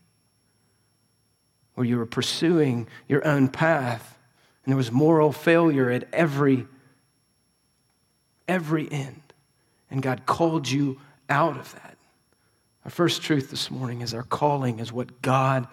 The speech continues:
does, whether we're religious or whether we're complete failures morally. God has to show up. This is what Paul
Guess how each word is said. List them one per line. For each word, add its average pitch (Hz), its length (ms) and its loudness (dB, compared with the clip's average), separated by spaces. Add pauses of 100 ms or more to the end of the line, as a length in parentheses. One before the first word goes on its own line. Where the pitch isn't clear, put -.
(320)
does, 131 500 2 (180)
whether 127 240 0
we're 123 140 -2
religious 139 800 4 (300)
or 123 80 -4
whether 143 320 2
we're 123 60 -6
complete 165 500 -2
failures 131 680 -6 (120)
morally. 113 460 -4 (840)
God 165 360 4
has 123 320 -2
to 117 100 -8
show 123 380 -4
up. - 220 -18 (800)
This - 200 0
is 143 140 -4
what 135 240 0
Paul 127 460 0